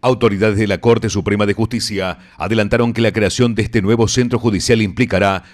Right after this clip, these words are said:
una mayor presencia territorial para atender una zona en la que viven unos trescientos mil tucumanos.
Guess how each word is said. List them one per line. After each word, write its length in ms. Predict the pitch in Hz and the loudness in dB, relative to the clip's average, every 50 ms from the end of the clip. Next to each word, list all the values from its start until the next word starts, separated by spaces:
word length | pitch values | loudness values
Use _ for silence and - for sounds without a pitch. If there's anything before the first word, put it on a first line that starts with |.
| - _ | -18 _
una 200 | - 98 113 120 | -6 -2 0 0
mayor 320 | 117 107 - 123 135 135 | 0 2 2 2 2 2
presencia 480 | 123 120 104 - 120 107 - 113 90 - | 2 0 -2 0 -2 -2 -2 -2 0 2
territorial 720 | 120 110 107 113 104 90 113 98 98 113 120 127 127 - - - - - | 0 0 2 0 0 2 2 2 4 4 2 2 0 -4 -8 -16 -20 -4
para 180 | - 104 101 101 | -2 0 0 0
atender 340 | 87 - 98 92 107 113 113 | 0 0 -2 0 2 0 2
una 160 | 113 107 95 | 0 -2 -2
zona 200 | - 120 117 117 | -2 -2 0 0
en 60 | 107 | 0
la 100 | 107 98 | 0 -2
que 120 | - 98 | -2 -2
viven 260 | 90 101 113 113 110 107 | -2 0 0 0 0 0
unos 240 | 107 117 107 - | -2 -2 -4 -2
trescientos 580 | - 123 117 113 - 123 113 107 92 113 98 78 | -2 -2 -2 -2 0 -2 -2 0 0 0 -2 0
mil 240 | 87 104 104 95 90 | -2 -4 -4 -2 -2
tucumanos. 840 | - 107 87 104 107 110 95 85 73 67 62 58 - - - _ | -4 -2 0 2 2 2 0 -2 -6 -12 -16 -18 -18 -20 -20 _